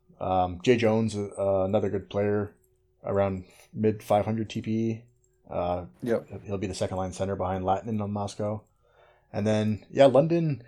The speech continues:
Speaker 1: London's kinda going in the opposite direction that I was expecting. Like, I thought with their trade last year to, to grab Magnum and, um,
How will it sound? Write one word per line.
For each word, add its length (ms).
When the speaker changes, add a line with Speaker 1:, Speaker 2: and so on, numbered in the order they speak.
Speaker 1:
London's 260
kinda 200
going 220
in 120
the 80
opposite 340
direction 380
that 100
I 80
was 120
expecting. 460
Like, 140
I 100
thought 460
with 180
their 140
trade 420
last 420
year 200
to, 380
to 60
grab 200
Magnum 640
and, 640
um, 580